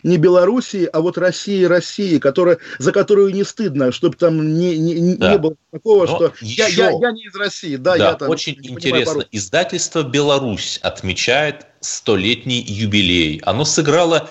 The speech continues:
Speaker 2: серьезную роль в становлении белорусской национальной культуры, но и в каком-то смысле белорусской государственности. Это офи-, это очень важная статья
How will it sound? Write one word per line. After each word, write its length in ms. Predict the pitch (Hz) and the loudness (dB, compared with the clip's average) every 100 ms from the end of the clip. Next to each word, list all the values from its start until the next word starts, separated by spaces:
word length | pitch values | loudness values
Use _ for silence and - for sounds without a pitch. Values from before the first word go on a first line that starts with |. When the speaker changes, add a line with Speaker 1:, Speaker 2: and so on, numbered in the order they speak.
| - | -8
Speaker 2:
серьезную 840 | - - 131 113 151 160 139 147 | -4 0 0 2 0 0 0 0
роль 140 | 156 151 | 0 0
в 60 | |
становлении 560 | - 143 139 123 143 147 | -2 -2 -2 -2 0 0
белорусской 640 | 113 120 117 160 - 143 | 0 2 2 -2 -4 -4
национальной 580 | 135 127 131 131 135 131 | -4 -2 0 0 0 -2
культуры, 400 | 127 110 143 135 | -2 -4 0 0
но 100 | 123 | 0
и 20 | |
в 80 | 117 | -2
каком-то 300 | 110 139 127 | 0 0 -2
смысле 280 | - 131 117 | -2 -2 0
белорусской 540 | 101 104 113 147 - | 2 2 0 -2 -6
государственности. 1040 | 113 107 113 151 196 - 95 78 - - - - - | -8 -4 0 0 0 -4 -12 -12 -12 -12 -12 -16 -4
Это 480 | - - 151 131 - - - | 0 2 2 0 -6 -12 -8
офи-, 300 | 117 127 - | -6 -6 -4
это 440 | 123 127 127 - - | -2 0 -2 -4 -6
очень 300 | 117 - 110 | -4 -2 -2
важная 480 | 107 139 - 113 104 | 0 0 -2 -4 -4
статья 720 | - 107 - 127 185 208 | -4 -4 -2 -2 0 -2